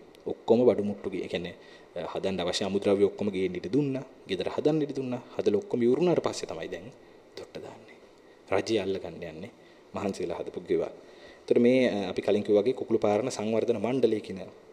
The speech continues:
පුද්ගලික සම-, සමාගමක් විදිහට ලියාපදිංචි කරපු, නමුත් රජයේ සමාගමට මේක අයිති. මේකෙන් සීයට පනස් එකක් ඉස්සර තිබුණා ලිබියානු, අ, අ, සියයට හතළිස් නවයක් තිබුණ ලිය-, ලිබියානු සමාගමකට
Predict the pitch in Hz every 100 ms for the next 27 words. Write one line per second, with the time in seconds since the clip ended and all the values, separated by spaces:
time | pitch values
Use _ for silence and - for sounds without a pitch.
0 | - 120 120 135 120 - 98 95 104 104
1 | 104 101 104 98 101 123 127 123 - 107
2 | - 123 147 - 98 107 135 131 104 98
3 | 95 90 87 82 87 156 - - - -
4 | 104 110 107 104 110 113 110 110 - -
5 | 139 - 113 - 117 - 98 117 - -
6 | - - - 104 107 123 143 135 120 -
7 | - - 98 92 82 - - 98 - -
8 | 113 101 104 143 143 131 117 113 110 101
9 | 127 107 113 147 131 - 90 82 80 -